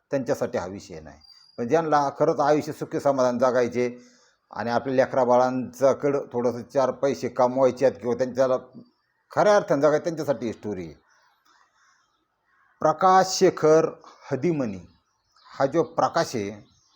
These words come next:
हा वय वर्ष पस्तीस. बायको नांदत नव्हती,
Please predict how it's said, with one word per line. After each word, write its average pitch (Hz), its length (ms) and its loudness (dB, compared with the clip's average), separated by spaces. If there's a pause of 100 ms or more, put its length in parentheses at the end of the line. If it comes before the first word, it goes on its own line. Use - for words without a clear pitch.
(720)
हा 160 540 4
वय 156 220 4
वर्ष 165 300 2
पस्तीस. - 640 -4 (1600)
बायको 127 280 -2
नांदत 131 340 0
नव्हती, 113 420 -6